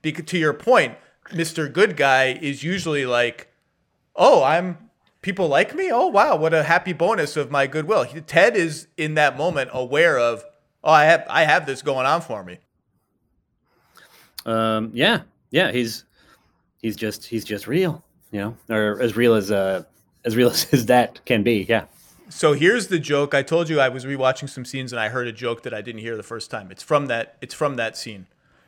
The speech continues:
Speaker 1: So she wakes up and Ted has got her an extended checkout and said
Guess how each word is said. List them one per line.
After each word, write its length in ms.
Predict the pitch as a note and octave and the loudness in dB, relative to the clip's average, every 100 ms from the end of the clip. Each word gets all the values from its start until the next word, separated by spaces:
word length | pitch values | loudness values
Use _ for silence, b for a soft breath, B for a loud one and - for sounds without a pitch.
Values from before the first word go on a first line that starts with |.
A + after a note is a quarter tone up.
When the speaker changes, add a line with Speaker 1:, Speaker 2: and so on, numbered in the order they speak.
| _ | _
Speaker 1:
So 380 | - - C#3 B2 | -8 -2 0 -2
she 240 | - F3+ | -6 -4
wakes 320 | F3 F3 E3+ B2+ | 4 4 4 -2
up 360 | A#2 - _ _ _ _ _ _ _ - | -2 -6 _ _ _ _ _ _ _ -10
and 160 | A#2 - | -10 0
Ted 260 | D3 C3+ | 4 4
has 360 | C3 A#2+ G#2+ - _ _ _ - | 2 -6 -8 -20 _ _ _ 0
got 200 | B2+ C3+ | 2 2
her 80 | |
an 60 | B2+ | 0
extended 440 | A#2+ - B2+ C#3+ | -4 -4 -2 -2
checkout 460 | C#3+ C#3 A#2 A2+ A2 _ _ _ _ _ - | 0 -2 0 -4 -4 _ _ _ _ _ -4
and 380 | B2+ A#2 A2+ F#2+ _ | -2 -2 -6 -12 _
said 360 | - C3 A2+ | -4 -4 -4